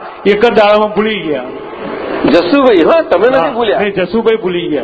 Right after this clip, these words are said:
Speaker 2: હા, તેમને છૂ-, છૂટી ગઈ.
Speaker 1: છૂટી ગઈ.
Speaker 2: હા, તમારે છોડવી ના પડી.
Speaker 1: છોડવી ના પડી.
Speaker 2: હા.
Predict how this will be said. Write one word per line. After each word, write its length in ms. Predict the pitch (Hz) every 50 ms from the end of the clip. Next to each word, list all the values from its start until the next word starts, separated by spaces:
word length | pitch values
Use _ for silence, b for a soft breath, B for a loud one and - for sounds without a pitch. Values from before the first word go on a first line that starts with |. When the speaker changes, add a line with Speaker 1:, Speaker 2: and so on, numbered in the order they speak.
| - - 175
Speaker 2:
હા, 120 | 190 180
તેમને 360 | 165 175 175 170 175 175 156
છૂ-, 140 | - - 160
છૂટી 380 | - - - - 285 - 320 269
ગઈ. 240 | 247 220 156 - -
Speaker 1:
છૂટી 460 | - - - 196 202 202 208 196 170
ગઈ. 160 | 151 135 107
Speaker 2:
હા, 340 | 101 - 156 190 220 202 160
તમારે 280 | - 196 226 233 220
છોડવી 460 | - - - - - 202 226 240 277 269
ના 160 | 269 254 220
પડી. 240 | - 160 127 117 107
Speaker 1:
છોડવી 480 | - - - 180 190 196 196 208 208
ના 160 | 190 180 170
પડી. 260 | 160 - 147 131 123 117
Speaker 2:
હા. 160 | 104 107